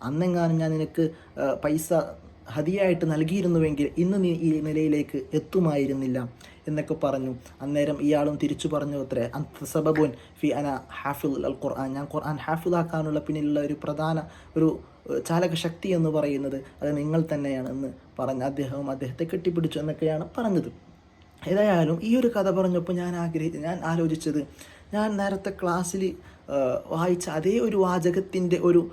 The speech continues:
പൊരുൾ കൂടുതൽ വ്യക്തമാക്കുന്ന ഒരു ആ, വിശദീകരണമാണല്ലോ ഈ ഒരു കഥ. കാരണം ഇന്ന മൻ അല്ലാഹി അത, അല്ലാഹു നമുക്ക് വിലക്കിയ ഒരു കാര്യം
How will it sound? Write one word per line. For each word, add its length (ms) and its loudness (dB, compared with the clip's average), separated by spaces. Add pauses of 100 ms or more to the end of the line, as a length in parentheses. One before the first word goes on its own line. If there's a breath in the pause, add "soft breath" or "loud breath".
(360 loud breath)
പൊരുൾ 400 8 (200)
കൂടുതൽ 520 2
വ്യക്തമാക്കുന്ന 720 0
ഒരു 300 2 (280 loud breath)
ആ, 120 -2 (300)
വിശദീകരണമാണല്ലോ 1160 2
ഈ 120 4
ഒരു 120 -2 (120)
കഥ. 160 -2
കാരണം 420 -4 (240 loud breath)
ഇന്ന 240 2
മൻ 300 2
അല്ലാഹി 500 -2
അത, 280 -6 (280)
അല്ലാഹു 460 0 (400 loud breath)
നമുക്ക് 360 0
വിലക്കിയ 500 2
ഒരു 100 6
കാര്യം 400 2